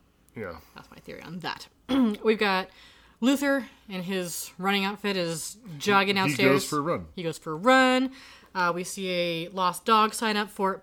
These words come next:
Speaker 2: Penny Crumb is the name of the, the front desk guy's dog.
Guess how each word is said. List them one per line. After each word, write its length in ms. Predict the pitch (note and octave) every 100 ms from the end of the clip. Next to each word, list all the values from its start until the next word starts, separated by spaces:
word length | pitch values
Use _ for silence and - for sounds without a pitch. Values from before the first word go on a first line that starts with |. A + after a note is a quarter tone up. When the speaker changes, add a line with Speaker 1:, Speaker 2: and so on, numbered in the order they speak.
| -
Speaker 2:
Penny 280 | - A#3+ A3
Crumb 400 | - G3 G#3 A#3+ _ _ -
is 140 | D#3+
the 60 | E3
name 160 | E3+
of 140 | E3+ D#3+
the, 600 | F3 D#3+ D#3 D3+ D#3 E3+
the 140 | E3 D#3+
front 240 | - D#3
desk 180 | D#3 -
guy's 200 | D3 D3+
dog. 420 | - C#3+ C3 F3